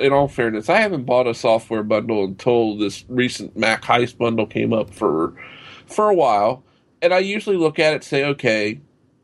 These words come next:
you know, there's these two apps in it that I want. How much is it gonna cost me just to buy these two apps? And then how much is the price of the bundle?" And then,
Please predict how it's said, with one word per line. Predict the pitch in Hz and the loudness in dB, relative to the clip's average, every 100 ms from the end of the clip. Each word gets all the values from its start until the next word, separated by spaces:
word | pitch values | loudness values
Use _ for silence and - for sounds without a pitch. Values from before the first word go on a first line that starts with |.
| _ _ _ _ _ _ _ _ - - | _ _ _ _ _ _ _ _ -16 -4
you | 135 | 0
know, | 127 127 123 123 | 2 2 0 -2
there's | 131 127 127 120 - | 0 2 2 0 -6
these | 131 151 156 | -4 -2 -2
two | - 170 | 0 0
apps | 131 120 - | 2 2 0
in | 127 | -2
it | 123 | -2
that | 117 117 | 0 0
I | 117 | 0
want. | 110 107 104 98 _ _ - - _ _ _ | 0 0 0 -2 _ _ -20 -20 _ _ _
How | - 147 | -2 0
much | 151 156 | 0 0
is | 156 | 0
it | 147 | 0
gonna | 147 131 | 0 -2
cost | - 127 127 | 0 0 0
me | 123 | -4
just | 117 120 | -8 -6
to | - | -4
buy | 110 117 113 | 0 2 2
these | 113 113 | -2 -6
two | - 113 | -4 -2
apps? | 101 - 78 - - _ _ _ _ _ _ _ - | 0 -2 -4 -8 -20 _ _ _ _ _ _ _ -2
And | 117 117 | 0 2
then | 117 113 | 2 2
how | 123 127 | 2 0
much | 120 113 | 0 -2
is | 120 | -6
the | 113 | -6
price | - 113 110 - | 0 2 0 -4
of | |
the | 98 | -4
bundle?" | 95 95 98 95 82 - - - _ - _ - | 2 2 2 -2 -4 -10 -20 -20 _ -20 _ -2
And | 117 110 113 | 2 2 2
then, | 117 113 107 101 98 | 2 2 0 -4 -8